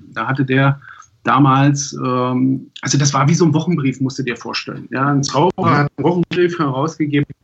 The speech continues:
Tricks verraten. Er ist natürlich damals mächtig, ähm, bekämpft worden.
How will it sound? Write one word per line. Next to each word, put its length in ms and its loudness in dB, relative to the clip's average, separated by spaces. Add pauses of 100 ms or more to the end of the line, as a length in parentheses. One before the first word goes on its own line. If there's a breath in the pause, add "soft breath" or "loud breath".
Tricks 220 -2
verraten. 560 -4
Er 60 -6
ist 120 -4
natürlich 320 0
damals 360 0
mächtig, 420 0 (480 loud breath)
ähm, 680 0 (240)
bekämpft 960 0
worden. 480 -2